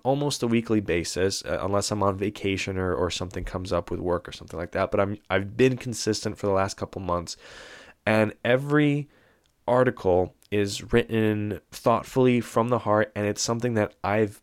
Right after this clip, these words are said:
personally experienced. And I don't claim to be an expert in any of this stuff, nor on any of the subject matter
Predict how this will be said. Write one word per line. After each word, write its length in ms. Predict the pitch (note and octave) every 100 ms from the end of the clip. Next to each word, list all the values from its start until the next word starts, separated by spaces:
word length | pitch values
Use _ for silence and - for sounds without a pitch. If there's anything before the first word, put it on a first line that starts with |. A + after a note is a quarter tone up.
| -
personally 460 | A#2 G#2 - G2
experienced. 720 | F2 - - F#2 E2 D2 D#2 -
And 100 | F#2
I 140 | G2
don't 240 | G#2+ A2+ -
claim 320 | A#2 A2 G#2+
to 120 | -
be 160 | G#2 G2
an 100 | G2+ -
expert 520 | G#2 - - F2 E2 _
in 280 | G2 F2+ F2+ _ _ _ _ _ -
any 400 | - B2+ B2 A2
of 180 | G#2 G#2
this 180 | G#2
stuff, 340 | - - G2+ - - - -
nor 380 | G2+ A#2 B2 A#2+
on 260 | A2 G#2+ G#2+
any 280 | G#2+ A2 G#2+
of 180 | G#2 F#2+
the 120 | F#2
subject 500 | - G#2 G2 F#2+ -
matter 400 | F#2 G2 F#2+